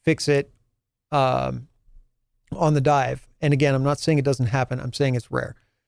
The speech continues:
Um, the more catastrophic failures that people worry about is O-ring failures, uh, you know, at the first stage where, you know, if it, if it, the O-ring fails on your,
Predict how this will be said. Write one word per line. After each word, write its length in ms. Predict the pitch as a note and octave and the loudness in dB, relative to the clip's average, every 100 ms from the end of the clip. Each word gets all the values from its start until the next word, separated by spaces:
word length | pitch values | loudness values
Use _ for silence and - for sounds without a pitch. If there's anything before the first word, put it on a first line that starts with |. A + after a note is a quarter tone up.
| _ _ _ | _ _ _
Um, 340 | D3+ D3 C#3+ - _ _ | 0 0 0 -6 _ _
the 180 | - D#3+ | 2 4
more 380 | E3+ E3+ G#3+ D4 | 6 4 4 2
catastrophic 880 | - - F#3 E3+ - E3+ D3+ - - | 4 4 4 0 0 0 2 0 -6
failures 720 | _ C3 B2 B2+ D3+ - - _ _ _ | _ 0 0 -2 -4 -6 -20 _ _ _
that 300 | C#3+ C#3+ C3+ _ _ _ _ | 0 0 0 _ _ _ _
people 320 | E3 D3+ D3 | 0 2 2
worry 260 | C3+ C#3+ C#3+ | 2 2 2
about 480 | C3+ C#3+ C#3 C#3+ - _ | 2 0 0 -2 -6 _
is 800 | D#3+ D#3 D#3 D#3 D3+ C3+ - - _ _ _ | 2 4 4 2 0 -2 -6 -12 _ _ _
O-ring 420 | - G3 F#3+ F3+ E3 | 2 4 4 4 2
failures, 760 | - E3 D#3+ D#3 D#3+ D#3+ D3 - _ _ _ _ | 4 4 4 4 4 2 -2 -10 _ _ _ _
uh, 440 | D#3 D#3 C3+ C3+ C3+ - | 0 0 0 -2 -6 -12
you 120 | - D3+ | -2 0
know, 140 | C3 | 0
at 220 | - D#3+ - | 2 0 0
the 80 | |
first 360 | - - D#3 - | -6 0 0 -2
stage 720 | - D3 D3 D3 D3 C3+ - _ _ _ _ | -4 2 4 4 2 -2 -12 _ _ _ _
where, 640 | - D3 D3 C#3+ C#3+ C#3 C#3 _ | -4 0 2 2 2 2 -2 _
you 120 | E3 | 0
know, 100 | C#3+ | 0
if 120 | C3 | 0
it, 120 | D3+ - | -4 -6
if 220 | - D3 - | -2 0 0
it, 140 | C3+ - _ - | -4 -4 _ -2
the 180 | C#3+ | 0
O-ring 340 | D3+ E3 E3+ D#3+ | 2 4 4 2
fails 520 | - D#3+ D3+ D3+ - | 2 2 4 2 -2
on 240 | - D3 C#3+ | -2 0 2
your, 440 | C#3 C3+ C3 B2+ | 2 2 0 -2